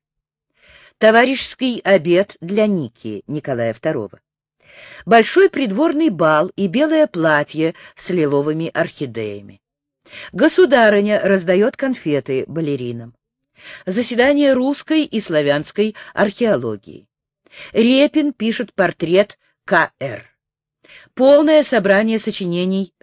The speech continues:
Фета. Веймар. Дядя Карл Александр сорок раз бывал в России. У императора Вильгельма не было времени уставать. Болезнь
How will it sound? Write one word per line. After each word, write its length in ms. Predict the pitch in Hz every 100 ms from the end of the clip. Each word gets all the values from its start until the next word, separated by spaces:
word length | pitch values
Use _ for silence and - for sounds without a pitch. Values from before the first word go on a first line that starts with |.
| -
Фета. 380 | 151 120 - - _ _ _ _ _ _ _ -
Веймар. 640 | 175 233 247 247 233 - _ _ _ _ - - 151
Дядя 560 | 185 277 262 311 - _
Карл 500 | 208 185 202 220 277 - _ _
Александр 840 | - 170 147 - 175 185 233 226 - - -
сорок 580 | - - 233 226 196 -
раз 380 | 165 196 285 - -
бывал 420 | 147 139 131 170
в 100 | 185
России. 640 | 180 - - 107 98 101 _ _ _ _ _ - - -
У 160 | 220 220
императора 840 | 254 240 247 233 208 220 220 214
Вильгельма 720 | 165 190 170 233 330 220 139 - - -
не 280 | 208 254 320
было 240 | 233 254
времени 500 | 196 190 202 196 196 -
уставать. 760 | 170 - - 117 101 - _ _ _ _ _ _ - - 160
Болезнь 640 | 165 196 226 339 320 330